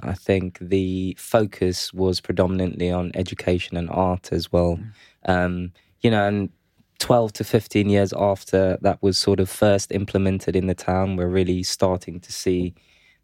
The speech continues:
Speaker 1: the rewards of that because, you know, it's, art pushes people to, to think differently. It pushes society, I guess, in the right way.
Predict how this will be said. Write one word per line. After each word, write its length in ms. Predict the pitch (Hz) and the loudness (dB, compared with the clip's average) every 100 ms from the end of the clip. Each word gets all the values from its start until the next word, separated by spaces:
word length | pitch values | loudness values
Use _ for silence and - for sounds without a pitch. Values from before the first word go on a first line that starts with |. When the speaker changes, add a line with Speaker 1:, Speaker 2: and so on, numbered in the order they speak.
| _ | _
Speaker 1:
the 80 | 127 | 2
rewards 480 | 127 143 180 160 98 | 4 4 4 4 0
of 140 | 87 85 | -4 0
that 240 | 90 - - | 0 0 -4
because, 520 | 92 - 104 95 90 - - - - - _ - | -4 2 2 2 -4 -16 -20 -20 -20 -20 _ 0
you 100 | 175 | 2
know, 240 | 117 107 | 4 4
it's, 380 | 113 120 101 - _ _ _ - | 2 -2 -6 -14 _ _ _ 2
art 260 | 120 135 - | 2 2 -2
pushes 580 | - 135 147 139 131 - _ | 0 2 4 2 0 -8 _
people 420 | - 123 123 120 117 | 2 2 4 2 2
to, 300 | - 101 98 | 2 4 4
to 180 | - | 0
think 300 | 101 113 110 | 2 2 2
differently. 560 | 110 107 - 104 104 104 | 0 0 0 2 4 4
It 120 | 98 | 2
pushes 400 | - 107 104 101 | 0 0 2 2
society, 840 | - 92 101 98 95 - 95 95 90 | 0 0 2 2 0 0 2 2 2
I 80 | 101 | 2
guess, 240 | 101 98 | 0 0
in 80 | 92 | 0
the 80 | 95 | 2
right 320 | 92 98 95 | 2 2 0
way. 320 | 87 92 98 | 0 2 2